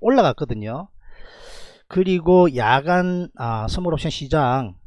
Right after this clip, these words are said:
그죠? 우리나라, 아, 영점이오 퍼센트, 아, 영점일일 퍼센트 상승한 상황이고, 유가가 이십구 프로 가까이 올라가다 이십삼 프로로 마감했는데, 현재 이 퍼센트 마감,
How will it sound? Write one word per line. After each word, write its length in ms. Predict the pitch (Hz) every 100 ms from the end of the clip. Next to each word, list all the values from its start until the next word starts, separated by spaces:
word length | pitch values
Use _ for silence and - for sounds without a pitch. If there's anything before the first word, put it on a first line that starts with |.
| - -
그죠? 260 | 120 151
우리나라, 520 | 135 135 156 143 135 -
아, 420 | 110 104 101 95 - - _ - - _ - - _ - 139
영점이오 1500 | 151 180 160 - 160 156 - - - _ _ _ 135 139 170
퍼센트, 220 | 180 -
아, 120 | 131 123 -
영점일일 480 | 147 185 151 196 202
퍼센트 320 | 185 160 143
상승한 640 | - 123 139 - 185 180 - - - - 185
상황이고, 680 | 165 151 151 131 143 202 233 _ _ _ _ - _ - - - - _ _ - - - - - - -
유가가 540 | 165 - 190 123 110 95
이십구 840 | 104 143 - 240 - - - 233
프로 180 | - 247
가까이 280 | 175 - 143
올라가다 340 | 165 147 127
이십삼 420 | 117 120 - 208
프로로 220 | 226 247 202
마감했는데, 880 | 113 139 151 165 117 127 127 95 - - - - -
현재 220 | 185 190
이 220 | 170 120 147
퍼센트 400 | - 214 226 180
마감, 360 | 92 113 165